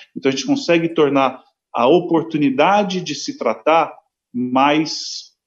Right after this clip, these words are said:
igual à das crianças rígidas, ou seja, com uma frequência mais parecida e com uma atenção proporcional, já que ela requer mais atenção, ela vai ter mais atenção.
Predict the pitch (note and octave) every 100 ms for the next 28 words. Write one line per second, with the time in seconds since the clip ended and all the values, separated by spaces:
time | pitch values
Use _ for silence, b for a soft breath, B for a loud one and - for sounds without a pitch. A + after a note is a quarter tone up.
0 | - F3+ D3 D3 D#3 E3+ - C#3+ C#3+ -
1 | - C3 C#3 C3+ C#3+ B2 B2 A2 G#2+ G#2+
2 | G2 A#2 A2 B2 G#2+ G#2 B2 A#2 - A2+
3 | D3+ D3+ D3 C3+ B2+ - B2 A#2 - C#3+
4 | C#3 D3 C#3+ _ _ B2 A#2 C#3 C3+ C3+
5 | C#3 C3+ - - D#3 F3 - D#3 - E3
6 | F3 F3 D#3 D3+ - D#3 B2+ A2 G#2+ B2
7 | A#2 A#2 A#2 A#2+ - A#2 A#2+ A#2+ B2 C3+
8 | C3 D3 D3+ D3+ C3 C3+ D3 D3 C3 B2+
9 | C3+ B2+ B2 C3 B2 - A#2 -